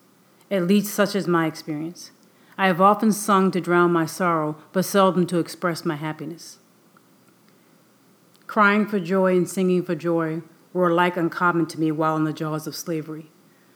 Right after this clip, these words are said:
The singing of a man cast away upon a desolate island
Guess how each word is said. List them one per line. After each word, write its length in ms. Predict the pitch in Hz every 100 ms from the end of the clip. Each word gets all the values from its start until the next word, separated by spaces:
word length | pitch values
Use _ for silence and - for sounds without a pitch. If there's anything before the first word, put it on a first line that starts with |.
| _
The 100 | -
singing 320 | 160 214 220 226
of 120 | 202
a 60 |
man 340 | 180 180 180 180
cast 360 | - 175 165
away 220 | 185 165 160
upon 300 | 156 180 165
a 80 |
desolate 480 | 156 160 156 175 160
island 460 | 156 160 160 151